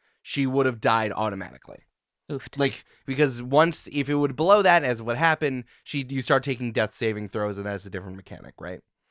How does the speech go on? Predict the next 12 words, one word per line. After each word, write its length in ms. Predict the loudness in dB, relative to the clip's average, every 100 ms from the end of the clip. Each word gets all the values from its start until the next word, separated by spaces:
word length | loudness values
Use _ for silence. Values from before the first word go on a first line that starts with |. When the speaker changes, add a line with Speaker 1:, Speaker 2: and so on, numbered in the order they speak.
| _
Speaker 1:
So 380 | -4 6 6 6
I 260 | 6 6 6
rolled, 380 | 6 6 8 6
like, 240 | 4 2 -2 -10
high 400 | 6 8 10 8
forties 800 | 4 4 8 8 6 0 -6 -4
damage. 640 | 2 4 4 0 -6 -10 -6
So 160 | 2 2
she 180 | 4 4
was 180 | 4
very 260 | 6 8 8
close. 720 | 8 8 8 4 -2 -8 -10